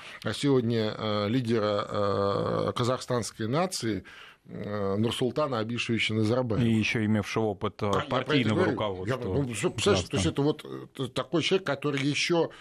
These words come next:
Speaker 1: э,
Speaker 2: Ещё
Speaker 1: был
Speaker 2: Кунаева
Speaker 1: первым
Speaker 2: помнил.
Speaker 1: секретарём, да, первым секретарём казахстанского, э, республиканского этого самого был, э, ну, начальника был всей, то есть ещё советских времён, да, как вот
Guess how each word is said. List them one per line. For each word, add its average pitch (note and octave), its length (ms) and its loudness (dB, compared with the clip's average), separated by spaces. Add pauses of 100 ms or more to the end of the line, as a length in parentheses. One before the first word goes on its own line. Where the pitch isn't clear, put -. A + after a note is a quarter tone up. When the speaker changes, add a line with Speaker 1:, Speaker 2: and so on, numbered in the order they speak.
(260)
Speaker 1:
э, B2+ 500 4
Speaker 2:
Ещё B2+ 140 4
Speaker 1:
был A2+ 80 -4
Speaker 2:
Кунаева C#3 380 6
Speaker 1:
первым G3+ 340 6
Speaker 2:
помнил. A2 180 2
Speaker 1:
секретарём, F#3+ 800 4
да, D3 320 4
первым F#3+ 440 4
секретарём F3+ 760 2
казахстанского, E3 1040 0 (380)
э, C3+ 320 4
республиканского D#3 1000 2
этого C#3 200 2
самого B2+ 420 2
был, A2+ 280 0 (840)
э, A2+ 380 2 (360)
ну, F3+ 240 4 (460)
начальника B2 600 0
был G2+ 180 -2
всей, B2+ 220 -4
то A2+ 120 -6 (100)
есть - 20 2 (100)
ещё F3 140 2
советских - 460 -2
времён, C#3+ 380 -4
да, C#3 160 -2
как - 220 -6
вот G#2 100 -10